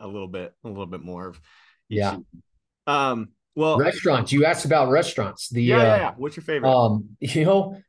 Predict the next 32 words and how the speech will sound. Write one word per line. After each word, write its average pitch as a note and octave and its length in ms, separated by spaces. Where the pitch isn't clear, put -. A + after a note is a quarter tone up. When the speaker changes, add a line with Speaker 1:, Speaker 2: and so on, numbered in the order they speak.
Speaker 2:
my, D3 200
having F3+ 380
three E3 180
little D#3 200
kids C3 340
and, A2+ 280
you A#2+ 80
know, A2 160
not C3+ 180
every, A2+ 540
you - 260
know, A2 160
my A2 140
favorite A#2 480
restaurant A#2 520
probably, A2 420
and G#2 140
maybe B2+ 220
the G2 80
best A2+ 300
meal A2+ 180
I've G#2 100
ever G#2 400
had A2 200
in A2+ 60
my G2+ 140
life G#2 400
was G2+ 180
Chandler's. G2+ 640
Speaker 1:
Oh, G2+ 120
yeah. G2+ 140
Speaker 2:
Um, - 80